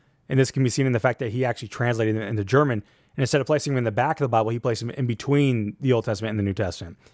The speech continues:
His view, like Jerome, is that they were useful, but not esteemed like Scripture. The Swiss reformers, uh, note the usefulness of these works so long as they were in line with the canonical Scriptures, and the English Reformation followed suit.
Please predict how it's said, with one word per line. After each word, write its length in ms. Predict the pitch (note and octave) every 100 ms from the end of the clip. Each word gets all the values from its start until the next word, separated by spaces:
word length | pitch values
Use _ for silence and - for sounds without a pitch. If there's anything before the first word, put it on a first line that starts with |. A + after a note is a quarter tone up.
| _ _ _ _ -
His 160 | B2+ G#2+
view, 300 | E3+ D#3+ D3+
like 180 | D3
Jerome, 460 | B2+ B2+ D3 C#3 C3
is 80 | A#2+
that 120 | A#2+
they 80 | B2
were 80 | A#2
useful, 520 | A#2 E3 - C3 B2
but 140 | A2+
not 220 | A#2 A2+
esteemed 680 | - - - C#3+ C3+ B2 A2 - _ -
like 260 | B2 A2 - _ _ _
Scripture. 480 | - C#3+ - F#2+ - _ _ _
The 80 | C#3+
Swiss 260 | - G3 G3
reformers, 640 | F3+ F#3 F#3+ G3 F#3 - - _ _ -
uh, 180 | - A#2+
note 280 | C3 D3+ D3+
the 100 | C3+
usefulness 540 | D3 D3 D#3 D3 C#3
of 220 | - C#3+
these 160 | C3+ A#2
works 280 | B2 D3 -
so 140 | C#3+
long 260 | B2+ C3+ C3+
as 140 | B2
they 100 | A#2+
were 120 | A#2
in 120 | A2+ A2+
line 260 | A#2+ B2
with 180 | A#2 A2
the 80 | A#2+
canonical 400 | A2+ A#2 C3 A#2+
Scriptures, 480 | - C3 D3+ E3 - _ _ _ -
and 100 | B2
the 80 | B2+
English 300 | D3+ D3 C#3
Reformation 480 | B2 A#2+ A2+ B2
followed 260 | G#2+ G#2 F#2+
suit. 320 | - F3 -